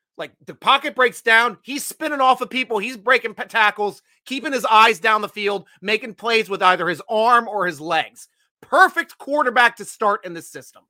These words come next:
Kenny Pickett is really <laughs> good at reading the defense,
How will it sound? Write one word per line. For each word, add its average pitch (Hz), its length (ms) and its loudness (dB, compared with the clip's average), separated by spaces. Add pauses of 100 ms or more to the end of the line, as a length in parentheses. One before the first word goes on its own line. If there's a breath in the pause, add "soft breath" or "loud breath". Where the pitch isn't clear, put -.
(440)
Kenny 240 260 -4
Pickett 320 440 0
is 220 300 -6 (180)
really 302 460 4
<laughs> 165 80 -14
good 320 200 0
at 220 120 0
reading 226 500 -8
the 262 80 -6
defense, 202 680 -6